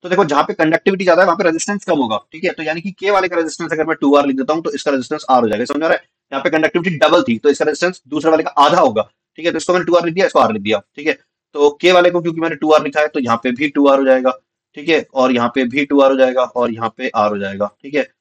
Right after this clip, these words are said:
और ये वाले जो ends हैं यहाँ पर हमको temperature fix दे रखा है टी और टू टी, तो इन ends को हम ऐसा मान सकते हैं जैसे कि battery से connected हो। अब ध्यान से देखो कि ये जो circuit है इसके अंदर point symmetry है, ठीक है, तो हम चाहे तो उसको symmetry use करके भी solve कर सकते हैं और चाहे तो symmetry के बिना भी solve कर सकते हैं।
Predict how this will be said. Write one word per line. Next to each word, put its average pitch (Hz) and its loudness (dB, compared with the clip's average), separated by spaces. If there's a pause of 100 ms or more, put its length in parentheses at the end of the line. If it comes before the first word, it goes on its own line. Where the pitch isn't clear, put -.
(180)
और 135 0
ये 139 -2
वाले 170 2
जो 180 -2
ends 143 -2
हैं 147 0
यहाँ 135 -2
पर 147 2
हमको 135 -8
temperature 135 -6
fix 131 -6
दे 139 2
रखा 131 -2
है 147 0
टी 147 -12
और 131 2
टू 117 -4
टी, 117 -8
तो 131 -4 (220)
इन 160 -4
ends 143 -2
को 156 0
हम 143 -4
ऐसा 139 -4
मान 135 0
सकते 123 -12
हैं 151 -6
जैसे 135 -6
कि 147 -6
battery 123 0
से 123 -4
connected 101 -6
हो। 98 -14 (320)
अब 175 -12
ध्यान 170 0
से 202 0
देखो 180 0
कि 180 -8 (100)
ये 165 2
जो 175 -4
circuit 151 -4
है 147 0
इसके 147 -8
अंदर 143 0
point 165 2
symmetry 120 -2
है, 92 -12 (380)
ठीक 143 -6
है, 147 0
तो 147 4 (200)
हम 175 -8
चाहे 180 4
तो 185 -4
उसको 190 -6
symmetry 165 -4
use 165 -2
करके 151 0
भी 170 0
solve 160 -2
कर 160 -4
सकते 160 -4
हैं 165 -2
और 139 2
चाहे 139 0
तो 147 -2
symmetry 135 -4
के 143 -2
बिना 117 0
भी 117 -6
solve 113 -2
कर 113 -2
सकते 113 -10
हैं। 160 -6